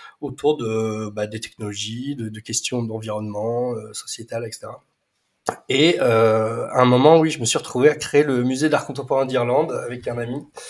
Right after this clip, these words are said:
parce qu'il y avait un musée d'art moderne, mais pas un musée d'art contemporain. Et du coup, on a acheté le nom de domaine, imoca point I E, euh, qu'on a réussi à avoir, ce qui était étonnant, parce que moi, j'étais français, euh,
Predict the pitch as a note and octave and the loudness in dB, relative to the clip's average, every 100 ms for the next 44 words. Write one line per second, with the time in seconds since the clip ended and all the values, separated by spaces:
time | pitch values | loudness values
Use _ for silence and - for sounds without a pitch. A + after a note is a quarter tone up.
0 | - - - - - - - C3 - - | -14 -12 -12 -12 -16 -16 2 2 2 -2
1 | A#2+ A#2+ C3 B2+ A#2+ B2+ A#2+ A#2 B2+ B2+ | 0 2 4 2 2 2 2 4 2 2
2 | D3 B2+ G#2+ C#3+ C#3 B2 B2+ A#2 - B2 | 2 0 -2 -2 -2 -4 -4 -6 -8 -12
3 | A#2 A#2 E3 - _ C#3 A#2 A2+ A2+ - | -6 -6 -6 -10 _ -4 -2 -2 -6 4
4 | D#3 A#2+ A2+ - C3+ C3+ B2+ B2 A#2 B2 | 8 8 6 2 2 4 6 6 8 8
5 | D#3 B2 B2 B2 B2 C3+ C3 A#2 B2+ A#2+ | 6 4 4 4 4 0 2 0 0 -6
6 | B2 C3 F3 D3 A2 G2+ B2+ G#2+ A2+ A#2+ | 0 4 6 6 4 0 4 4 6 2
7 | - G#2+ A2+ C#3 - A#2+ A2+ - C3+ - | 2 4 6 4 2 -8 -8 -4 -6 -6
8 | A2 A2 - A2 - A#2 - B2 A#2+ | -8 -8 -8 -14 -12 -12 -8 -6 -6